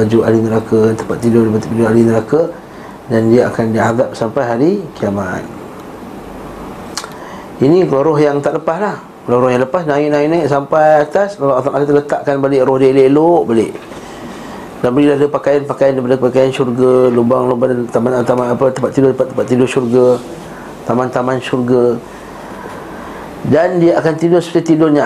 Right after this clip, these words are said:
aris atau arus, tidurnya pengantin. Seronok dia tidur malam tu. Okey. Sampai hari kiamat. Itu kita tu, itulah pintu langit tadi. Ada, setiap langit ada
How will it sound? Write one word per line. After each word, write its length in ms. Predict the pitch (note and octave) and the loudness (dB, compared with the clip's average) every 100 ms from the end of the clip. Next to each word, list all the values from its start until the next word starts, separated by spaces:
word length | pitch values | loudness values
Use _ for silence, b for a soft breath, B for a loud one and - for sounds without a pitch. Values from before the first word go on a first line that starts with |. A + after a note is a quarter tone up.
| B2+ | 2
aris 680 | B2+ C3 B2 A#2 A2 - - | 2 2 4 4 2 -4 -6
atau 160 | A2+ | 0
arus, 640 | A#2+ C3 C3 A#2 G#2+ - - B2+ | 2 2 2 2 0 -4 -4 0
tidurnya 480 | B2 B2 C3 F3 E3 - - - - - - - - | 2 2 2 0 -2 -12 -18 -18 -18 -18 -18 -14 -4
pengantin. 1000 | A#2 A#2 A2 A#2 A2 G#2+ G2+ G2+ G#2+ G#2 F#2+ - G2 G2 - - - - - - - | 0 0 0 2 2 2 -2 -4 -4 -4 -6 -8 -8 -10 -10 -12 -14 -14 -14 -14 -10
Seronok 720 | - A#2+ A#2 A2 G#2+ G#2+ G#2+ | 0 2 2 2 2 0 0
dia 80 | G#2+ | -4
tidur 320 | G#2 G#2 G2 - - | -4 -6 -8 -10 -8
malam 320 | G#2 G#2+ G#2 | -2 -2 -2
tu. 120 | - - - - - - - - - - - - - - - - - | -8 -10 -12 -16 -16 -16 -14 -14 -14 -16 -14 -14 -14 -14 -14 -12 -6
Okey. 160 | A#2 - - - - - - - - | -6 -6 -8 -10 -10 -10 -8 -6 -4
Sampai 180 | C3+ B2 | -2 0
hari 80 | G#2+ | -2
kiamat. 320 | G#2+ G#2 F#2+ - - - - - - - - - - - - - - - - - - - - - - - - | -4 -6 -6 -10 -16 -18 -18 -18 -18 -16 -18 -16 -18 -16 -16 -16 -16 -16 -16 -10 -10 -10 -10 -12 -12 -12 -4
Itu 80 | - F3 | 0 4
kita 160 | E3+ | 4
tu, 80 | G3+ F#3+ C#3+ | 4 2 0
itulah 240 | D3+ D#3 E3+ | -2 2 2
pintu 240 | D#3 C#3+ | 0 0
langit 240 | D3 D3+ C#3+ | 0 0 0
tadi. 160 | A#2+ | 2
Ada, 160 | A#2 D3 | 4 2
setiap 240 | C#3+ - | 0 0
langit 200 | D3+ E3 | 2 0
ada 280 | A#2+ D3 F#3 | 2 2 0